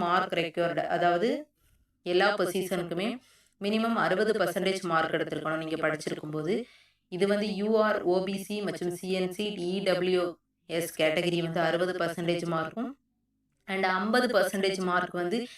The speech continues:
எஸ் சி, எஸ் டி, பி டபிள்யூ டி கேண்டிடேட்ஸ் வந்து இருக்கணும் அப்படின்னு சொல்லி சொல்லியிருக்காங்க. செலெக்ஷன் ப்ராசஸ் வந்து எப்படி இருக்கும் அப்படின்னு சொல்லி சொன்னோம்னா, கம்ப்யூட்டர் பேஸ்டு டெஸ்ட்டு, அதுக்கப்புறம் குரூப் டாஸ்க்கு, அதுக்கப்புறம் குரூப் டிஸ்கஷன்,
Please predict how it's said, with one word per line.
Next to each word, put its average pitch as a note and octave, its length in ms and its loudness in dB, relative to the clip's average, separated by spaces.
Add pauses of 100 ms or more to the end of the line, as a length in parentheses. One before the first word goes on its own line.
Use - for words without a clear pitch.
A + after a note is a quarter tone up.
(440)
எஸ் G3+ 160 -2
சி, A#3 100 2 (160)
எஸ் F3 240 -6
டி, G#3 80 -2 (100)
பி G3 100 -2 (140)
டபிள்யூ F3+ 380 4
டி E3+ 80 -2 (100)
கேண்டிடேட்ஸ் E3+ 640 -2
வந்து E3+ 180 2
இருக்கணும் E3 380 0
அப்படின்னு E3 260 -4
சொல்லி E3 220 -2
சொல்லியிருக்காங்க. D#3+ 520 -4 (680)
செலெக்ஷன் A#3+ 580 0
ப்ராசஸ் F#3+ 500 2
வந்து F3+ 140 0 (120)
எப்படி F3 260 4
இருக்கும் E3+ 340 0
அப்படின்னு E3 280 -2
சொல்லி D#3 220 -4
சொன்னோம்னா, E3 340 0 (460)
கம்ப்யூட்டர் A3 480 2
பேஸ்டு F#3+ 400 0
டெஸ்ட்டு, E3+ 340 0 (800)
அதுக்கப்புறம் F#3+ 580 2 (320)
குரூப் A3+ 300 0
டாஸ்க்கு, F3+ 460 2
அதுக்கப்புறம் F3+ 440 0
குரூப் G3+ 300 0
டிஸ்கஷன், F#3 500 0